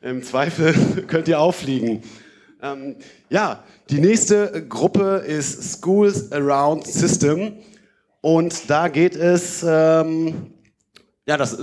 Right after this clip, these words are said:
erklärt ihr euch selber. Ähm, die haben auf jeden Fall so eine tolle, tolle Lösung. Und, äh,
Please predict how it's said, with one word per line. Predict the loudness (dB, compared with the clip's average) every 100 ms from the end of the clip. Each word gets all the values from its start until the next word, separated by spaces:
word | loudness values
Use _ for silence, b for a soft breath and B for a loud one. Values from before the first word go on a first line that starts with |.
| -6
erklärt | -4 -2 -2 0
ihr |
euch | 2
selber. | 2 2 2 0 B B B _
Ähm, | -10 -6 -6 -10 -16 _ _
die | -4
haben | -2
auf | 0 2
jeden | 2
Fall | 0
so |
eine | 0
tolle, | 0 2 2 2
tolle | 2 2
Lösung. | 2 2 0 -2
Und, | 0 0 0
äh, | -2 -2 -2